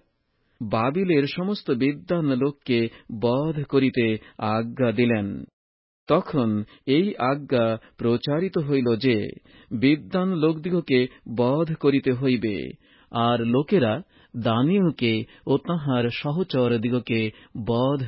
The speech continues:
করণার্থে তাহাদের অন্বেষণ করিল। তখন যে রাজসেনাপতি অরিয়ক বাবিলীয় বিদ্বান লোকদিগকে বধ করিবার নিমিত্ত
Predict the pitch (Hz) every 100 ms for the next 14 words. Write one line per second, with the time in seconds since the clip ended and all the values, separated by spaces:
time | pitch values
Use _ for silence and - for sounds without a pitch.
0 | - 120 117 120 143 185 - 113 98 85
1 | - - - - 131 139 117 113 110 110
2 | - - 113 113 120 160 - 165 117 107
3 | 104 107 - - 123 123 113 104 95 _
4 | _ _ _ _ _ 127 151 - 175 113
5 | 101 98 95 120 120 127 165 - 196 170
6 | 143 117 117 113 - 110 110 131 175 117
7 | 120 - - - - 104 104 107 170 175
8 | 139 117 113 107 147 165 165 127 131 123
9 | 123 113 117 107 104 - - 104 113 120
10 | 143 127 - 113 123 113 107 104 113 139
11 | 143 120 107